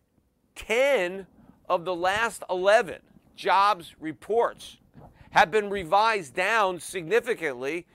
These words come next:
in subsequent months. I mean, that is not a coincidence.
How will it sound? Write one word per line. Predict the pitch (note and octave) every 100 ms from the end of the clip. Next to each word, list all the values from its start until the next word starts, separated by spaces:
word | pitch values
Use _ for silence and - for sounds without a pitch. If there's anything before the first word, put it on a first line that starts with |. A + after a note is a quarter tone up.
| - _ -
in | G3+
subsequent | F3+ - A3 E3+ G#3 F#3+ G#3+
months. | G3 A#3+ B3 - - - _ _ _ _ _ _ -
I | G3
mean, | A#3
that | B3 B3+
is | G3+
not | F#3+ A3
a | G#3+
coincidence. | - A3+ C4 A#3+ C4+ A3 A#2+ -